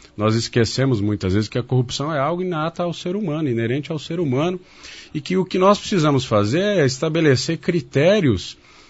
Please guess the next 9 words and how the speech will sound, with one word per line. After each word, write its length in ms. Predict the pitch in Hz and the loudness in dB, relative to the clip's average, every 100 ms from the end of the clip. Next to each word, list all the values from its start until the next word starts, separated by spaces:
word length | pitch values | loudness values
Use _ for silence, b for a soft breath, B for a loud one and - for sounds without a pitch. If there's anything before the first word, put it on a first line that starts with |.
| _ | _
de 200 | 123 147 | -4 -2
controle 840 | 170 - 247 247 - 156 226 214 139 | -2 0 0 0 0 2 4 4 4
e 60 | |
mecanismos 640 | 127 170 - 156 180 190 160 | 4 2 2 2 2 2 -2
de 80 | 170 | -4
combate 680 | - 226 156 156 247 - | -4 -2 0 0 0 0
a 40 | 147 | 0
essa 240 | 131 123 | 0 -2
corrupção. 580 | - 123 120 - 85 | 0 0 0 -6 -6